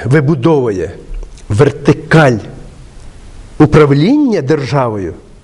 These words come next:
і контроль за організацією,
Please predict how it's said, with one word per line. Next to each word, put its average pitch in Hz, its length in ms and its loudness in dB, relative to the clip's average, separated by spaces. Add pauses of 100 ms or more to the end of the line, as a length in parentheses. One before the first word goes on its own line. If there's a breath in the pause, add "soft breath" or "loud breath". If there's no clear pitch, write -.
(420 loud breath)
і 165 100 6
контроль 170 800 2 (460)
за 113 400 2 (480)
організацією, 123 880 2